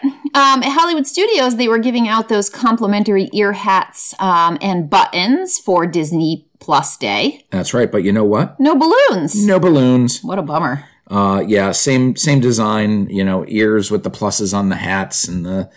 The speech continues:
Speaker 2: the buttons with the date on it.
Speaker 1: Yep.
Speaker 2: Uh, so fun times there.
Speaker 1: All right. And then also as a part of Disney Plus Day in Hollywood Studios,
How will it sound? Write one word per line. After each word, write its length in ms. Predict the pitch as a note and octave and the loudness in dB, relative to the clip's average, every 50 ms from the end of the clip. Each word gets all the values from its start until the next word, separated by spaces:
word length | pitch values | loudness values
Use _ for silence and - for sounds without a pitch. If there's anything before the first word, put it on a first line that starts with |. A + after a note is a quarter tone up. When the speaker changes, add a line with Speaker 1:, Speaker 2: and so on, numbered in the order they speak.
| - - - - _ _ | -20 -20 -20 -20 _ _
Speaker 2:
the 100 | - G#2+ | -6 -6
buttons 440 | F2 - F#2 F2+ - G2 F#2 F2 E2+ | -2 -2 -2 -2 0 0 -2 -2 0
with 160 | F2+ F#2 - | -4 -6 -6
the 60 | - F2 | -4 -6
date 300 | D#2 F2 E2 F2 E2+ F2 | -4 -4 -4 -4 -4 -4
on 200 | F2 F2+ F2+ F2+ | -4 -4 -4 -4
it. 220 | F2 E2 - _ - | -4 -6 -8 _ -10
Speaker 1:
Yep. 220 | - A#3+ A#3 - | -8 -8 -8 -8
Speaker 2:
Uh, 280 | - E2 E2+ E2+ E2 D#2 | -10 -10 -10 -10 -8 -6
so 320 | - - - F2 F2 E2+ | -4 -4 -2 -2 -4 -4
fun 280 | D#2+ - - G2 F#2+ E2+ | -4 -6 -4 -4 -4 -2
times 320 | - F2+ F2+ F2+ F2 D#2 | -2 -4 -4 -4 -4 -4
there. 320 | C#2+ C#2+ C#2+ D#2+ - - _ _ _ _ _ _ _ F#3+ F3 | -6 -6 -6 -8 -10 -10 _ _ _ _ _ _ _ -16 -10
Speaker 1:
All 120 | E3 D3+ | -6 -4
right. 340 | D3+ F3 A#3 G#4 - - _ - - - - - | -2 -2 -2 -2 -4 -10 _ -20 -20 -20 -18 -8
And 220 | - A#3 A3+ A#3+ | -2 0 2 2
then 140 | B3 A#3+ A#3+ | 4 2 2
also 340 | F#3 A3+ B3 D4 - F4+ E4 | 2 2 2 2 2 0 2
as 140 | D#4+ D4+ C#4+ | 2 2 0
a 60 | C#4+ | 0
part 260 | A#3+ C4+ C4+ C4 - | -2 0 -2 0 0
of 100 | B3+ A#3+ | -2 -2
Disney 300 | A#3 C4 B3+ A#3+ B3 A#3+ | -2 -2 0 2 0 0
Plus 360 | A#3+ - C4 A#3+ A#3+ A#3 - | -2 -2 -2 0 0 0 -4
Day 440 | - - A3 G3+ G3+ G#3 A#3 D4+ D4+ | -4 -2 -2 0 0 0 0 0 0
in 140 | - A3+ A#3 | 0 0 0
Hollywood 380 | A3 G#3+ G#3+ G#3+ G#3 G3+ G#3 G3+ | 2 0 0 0 0 -2 -2 -4
Studios, 800 | - - - A3+ G3+ G3+ G3+ G3+ G3 G3+ G#3+ B3 D4 D4 - | -4 -4 -4 -2 -2 0 0 2 2 2 2 0 -2 -2 -4